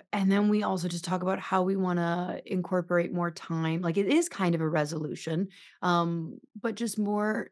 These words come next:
letting, sharing your heart with your partner about, like, where you feel you want growth personally and professionally, spiritually, um, in this next year. So there's a whole detailed,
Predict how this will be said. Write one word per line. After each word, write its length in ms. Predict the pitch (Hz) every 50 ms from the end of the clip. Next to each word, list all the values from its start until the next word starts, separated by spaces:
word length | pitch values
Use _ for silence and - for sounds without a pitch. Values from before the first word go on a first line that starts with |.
| _ -
letting, 420 | 196 190 202 196 190 196 233 -
sharing 400 | 175 - - 254 262 294 311 302
your 160 | 269 226 202
heart 280 | 175 156 175 160 156 -
with 140 | - 170 160
your 80 | 170 160
partner 500 | - - 160 151 147 - 160 156 156 165
about, 320 | 165 175 165 170 - - -
like, 260 | - 208 170 165 - _ _ _ _ _ _ _ _ _ _ -
where 280 | - 180 196 190 185 196
you 240 | 190 180 180 180
feel 320 | 170 - - 175 170 175 170
you 220 | 165 156 165 170
want 280 | 160 156 156 - - -
growth 560 | 170 - 147 147 202 226 240 - - - - _
personally 720 | _ - 196 190 - - 220 214 214 214 220 214 220 220 214
and 100 | 202 180
professionally, 1000 | - 170 165 - 190 196 190 - - - 202 196 196 196 196 196 196 196 196 190
spiritually, 1120 | 185 - - - 165 170 190 190 190 - - 196 196 196 190 190 190 190 190 190 190 190 - - - - - - _ _ _ -
um, 400 | 160 156 160 156 151 156 165 - - - -
in 440 | 208 190 185 190 190 190 180 190 -
this 200 | - 180 165 -
next 360 | - 160 139 - - - - -
year. 260 | 151 135 - - - _ _ _ _ _ _ _ _ _ _ _ _ _
So 260 | - - - 220 202 196
there's 220 | 190 196 190 -
a 100 | 196 180
whole 560 | 165 - - 190 190 196 202 208 214 226 220 -
detailed, 840 | - 190 180 175 180 - - 170 165 170 170 165 160 160 160 156 -